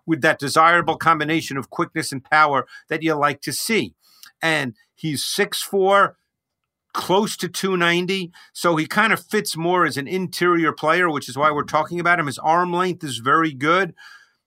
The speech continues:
I thought his twenty twenty-one tape, Bob, he did not play to those traits as consistently as he did in twenty twenty,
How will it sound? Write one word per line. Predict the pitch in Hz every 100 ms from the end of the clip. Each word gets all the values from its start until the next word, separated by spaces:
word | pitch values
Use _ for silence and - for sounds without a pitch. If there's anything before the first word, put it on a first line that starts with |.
| _ _ _ 156
I | 180
thought | - 220 254
his | 226 -
twenty | - 202 220 190
twenty-one | - 185 180 160 147 196 185 185
tape, | 185 202 196 -
Bob, | 196 190
he | 160 143
did | 135 135
not | 175 190 _
play | - 180 175 156 131 - - -
to | 151
those | 123 147 185 185 -
traits | - 214 190 131 - - - -
as | 165 -
consistently | - 143 - 202 - 196 190 175
as | 160 -
he | 127
did | 170 160
in | 147
twenty | - 151 135
twenty, | - 196 180 131